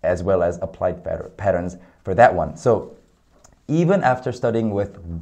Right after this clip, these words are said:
the first dialogue, that's a ton of very useful, valuable information that you can actually use in your next conversation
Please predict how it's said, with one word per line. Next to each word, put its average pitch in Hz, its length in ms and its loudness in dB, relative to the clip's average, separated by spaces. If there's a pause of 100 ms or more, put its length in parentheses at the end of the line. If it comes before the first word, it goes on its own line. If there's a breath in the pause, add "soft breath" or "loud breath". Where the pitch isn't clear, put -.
(160)
the - 80 -8
first 165 360 0
dialogue, 101 460 2 (460 loud breath)
that's 107 320 0
a 92 80 0
ton 151 240 2
of 120 180 2
very 123 240 2
useful, 113 380 0
valuable 110 460 2
information 95 440 -4
that 82 100 -6
you 95 120 -4
can 90 180 -8
actually 95 360 -4
use 98 300 -4
in 92 220 -6
your 90 80 -2
next 104 280 -2
conversation 92 760 -6